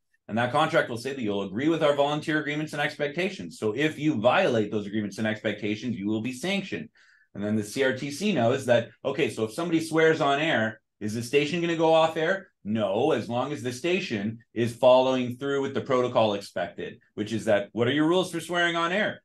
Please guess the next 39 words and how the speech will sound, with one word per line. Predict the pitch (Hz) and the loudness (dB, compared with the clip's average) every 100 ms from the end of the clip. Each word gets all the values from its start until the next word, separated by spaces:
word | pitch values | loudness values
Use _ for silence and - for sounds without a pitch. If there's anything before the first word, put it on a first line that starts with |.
| _ | _
The | 120 | 0
rules | 170 202 | 4 4
are | 160 127 | 4 2
don't | 160 196 | 0 -2
do | 151 151 | -2 -2
it, | 185 | -2
and | 131 | -4
if | 117 | -6
you | 107 | -4
do, | 123 156 | -2 0
you're | 147 | 0
suspended | - 120 139 117 90 - _ _ _ | -2 -4 -2 0 -2 -6 _ _ _
or | - 110 120 123 120 - _ _ _ - | -2 2 4 4 0 -8 _ _ _ -8
expelled. | 113 - 131 98 82 - _ _ _ _ | -8 0 2 2 0 -12 _ _ _ _
Um, | 104 110 110 110 110 113 - _ _ _ _ - | -4 -2 -2 -2 0 -2 -4 _ _ _ _ -8
and | 101 135 | -4 2
they'll | 117 | 4
wanna | 110 110 110 | 4 2 0
know | 104 | 0
that | 117 | -2
we | 120 117 | -4 -4
follow | 90 98 | -2 -2
through | 101 95 | -4 -10
with | 101 | -6
those | 113 107 | -4 -2
rules | 110 117 117 | -2 -2 -4
and | 131 123 | -4 -2
regulations. | 127 147 185 208 - 90 | -2 0 0 -2 -4 -10
And | 92 | -8
if | 95 - | -10 -6
we | 101 | -2
do, | 131 170 165 160 _ _ _ - | 2 4 2 -2 _ _ _ -6
presumably, | 117 131 131 113 120 117 117 - _ | -4 -2 -2 0 0 0 -2 -8 _
as | 101 98 | -6 0
long | 123 123 | 0 0
as | 113 | -2
they, | 113 110 | 0 0
we | 110 110 | 0 2
haven't | 117 110 110 | 4 2 0